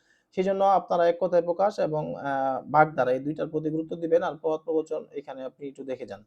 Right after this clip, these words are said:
আর যদি না দেখতে চান তাহলে সেটা আপনার নিজের বিষয়। এরপরে আসেন ভাব সম্প্রসারণে। এখানে, এখানে যে অংশগুলো রয়েছে সেই অংশগুলো থেকে, ভাব সম্প্রসারণ থেকে মাঝে মাঝে হচ্ছে অতি সংক্ষিপ্ত টাইপের কোশ্চেন চলে আসে।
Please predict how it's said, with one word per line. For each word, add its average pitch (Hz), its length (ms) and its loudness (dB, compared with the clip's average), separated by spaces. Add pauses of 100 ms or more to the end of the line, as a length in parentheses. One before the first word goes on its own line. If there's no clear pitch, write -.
(420)
আর 127 240 4
যদি 139 160 -8
না 143 160 0
দেখতে 143 320 -4
চান 143 280 -4
তাহলে 139 340 -2
সেটা 135 280 -2 (100)
আপনার 127 500 -4
নিজের 131 300 -4
বিষয়। 147 380 -2 (760)
এরপরে 170 380 6
আসেন 165 240 0
ভাব 135 160 2
সম্প্রসারণে। 120 640 -6 (380)
এখানে, 208 540 2
এখানে 208 340 0
যে 202 100 2
অংশগুলো 196 400 0
রয়েছে 185 320 0
সেই 190 220 0
অংশগুলো 180 460 2
থেকে, 190 460 -2
ভাব 151 160 4
সম্প্রসারণ 190 400 -10
থেকে 185 140 -8
মাঝে 175 200 0
মাঝে 165 200 0
হচ্ছে 165 240 0
অতি 180 180 -4
সংক্ষিপ্ত 185 360 -10
টাইপের 160 300 0
কোশ্চেন 156 300 -8
চলে 185 160 4
আসে। 185 280 8